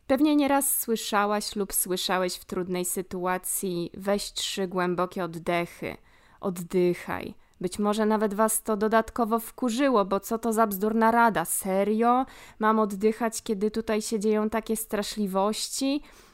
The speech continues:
Mogło tak być, prawda? No, stety, niestety w tym szaleństwie jest metoda.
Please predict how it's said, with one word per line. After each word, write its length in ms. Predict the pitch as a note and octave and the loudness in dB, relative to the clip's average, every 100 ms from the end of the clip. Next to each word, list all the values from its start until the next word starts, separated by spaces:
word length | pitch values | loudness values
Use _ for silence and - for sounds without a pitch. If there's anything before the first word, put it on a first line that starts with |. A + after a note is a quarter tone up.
| _ | _
Mogło 260 | A#3+ B3 F#3 | 2 2 2
tak 180 | D3+ F#3+ | -2 -2
być, 220 | D3 - | -2 -2
prawda? 520 | - F3+ F#3+ G3+ A#3+ - - - - - | -4 -4 0 0 0 -2 -16 -20 -12 -2
No, 340 | B3 B3+ B3+ - _ _ _ - | 2 4 2 -4 _ _ _ -8
stety, 420 | - E4+ - D#4+ | 0 0 2 2
niestety 540 | C#4+ A#3+ - D4 D4+ | 2 2 0 0 0
w 60 | - | -2
tym 180 | C#4 C4+ | 0 2
szaleństwie 580 | C4+ C4 D4 D4 - | 2 4 2 2 0
jest 220 | C#4 A3+ - | 0 0 0
metoda. 540 | B3+ B3+ G3+ F3 - | 0 2 0 0 -4